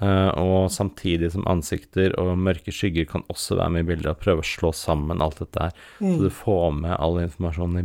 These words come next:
Speaker 1: bildet.
Speaker 2: Ja, for jeg, jeg har vært på noe pro-, sånn shoot der hvor han fotografen da, og speilrefleks, og det her var flere år siden da, men han tok jo flere bilder av det samme.
Speaker 1: Mm.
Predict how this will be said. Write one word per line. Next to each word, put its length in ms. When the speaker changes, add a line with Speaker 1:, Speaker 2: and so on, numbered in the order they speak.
Speaker 1:
bildet. 220
Speaker 2:
Ja, 160
for 140
jeg, 200
jeg 180
har 100
vært 100
på 400
noe 140
pro-, 500
sånn 320
shoot 400
der 140
hvor 300
han 120
fotografen 680
da, 60
og 300
speilrefleks, 680
og 60
det 140
her 60
var 200
flere 220
år 160
siden 240
da, 140
men 120
han 140
tok 200
jo 100
flere 340
bilder 400
av 140
det 80
samme. 500
Speaker 1:
Mm. 220